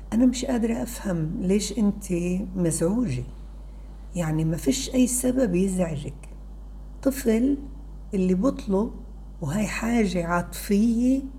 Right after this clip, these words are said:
كل إنسان محتاجها. حب، مش بس حب، اطمئنان،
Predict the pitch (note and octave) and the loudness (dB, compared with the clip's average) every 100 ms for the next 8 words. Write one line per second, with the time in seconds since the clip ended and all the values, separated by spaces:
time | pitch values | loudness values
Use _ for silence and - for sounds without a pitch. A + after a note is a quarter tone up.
0 | - - - - - G3 F3+ - - C4+ | -14 -16 -16 -14 -12 -10 -8 -6 4 6
1 | C#4 C#4 G#3 G3+ F3+ - A3+ A#3 A#3+ G#3+ | 8 6 4 2 2 0 2 2 2 2
2 | - - G#3+ D#3+ C3 B2+ - - - - | -2 0 0 2 -2 -6 -10 -14 -14 -6
3 | A3 C4 - - - - - - - - | 0 2 0 -10 -14 -14 -14 -14 -14 -14
4 | - - - - G3 G#3+ - - D#3 - | -14 -14 -10 -4 2 2 2 -2 -6 -8
5 | - - - - F#3 - F#3+ F#3 F#3 G3 | -10 -14 -14 -6 -2 2 2 4 6 6
6 | A#3+ C#4+ | 4 0